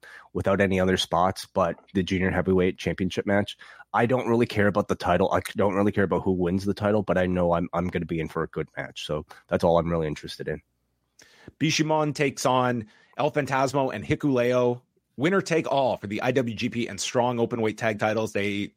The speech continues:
Speaker 2: are coming off a forty-minute match last month at the, in the World Tag League Final, uh, which Bishamon won for the third year in a row. Don't think they're getting forty minutes on this show, but Fantasmo has been outstanding, and I think Hikuleo has improved greatly. So I, I'm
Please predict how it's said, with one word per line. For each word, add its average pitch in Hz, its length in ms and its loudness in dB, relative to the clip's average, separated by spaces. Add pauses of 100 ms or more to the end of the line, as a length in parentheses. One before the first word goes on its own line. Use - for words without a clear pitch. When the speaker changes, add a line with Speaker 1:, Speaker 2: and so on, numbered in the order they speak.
(100)
Speaker 2:
are 104 80 -6
coming 147 240 -2
off 127 140 0
a 107 80 -2
forty-minute 156 680 0
match 127 460 -4
last 120 300 0
month 117 340 -4
at 101 160 -2
the, 101 240 -6
in 113 60 -8
the 107 80 -6
World 113 240 0
Tag 113 260 -2
League 117 200 -4
Final, 120 460 0 (280)
uh, 80 120 0
which 90 220 -8
Bishamon 107 460 0
won 123 200 0
for 101 120 -8
the 85 80 -12
third 143 340 -2
year 123 240 2
in 127 160 -6
a 110 60 -4
row. 107 340 2 (220)
Don't 170 180 0
think 196 160 0
they're 160 100 2
getting 139 200 0
forty 139 260 0
minutes 127 300 0
on 104 200 -6
this 120 120 -4
show, 127 380 0 (300)
but 107 220 0 (300)
Fantasmo 165 600 0
has 139 140 0
been 117 460 -2 (280)
outstanding, 131 760 -2
and 120 200 -6
I 120 60 -4
think 139 160 -4
Hikuleo 107 600 -2
has 98 280 -8
improved 110 420 -4
greatly. 90 480 -6
So 101 180 -4
I, 170 220 -2
I'm 190 280 -2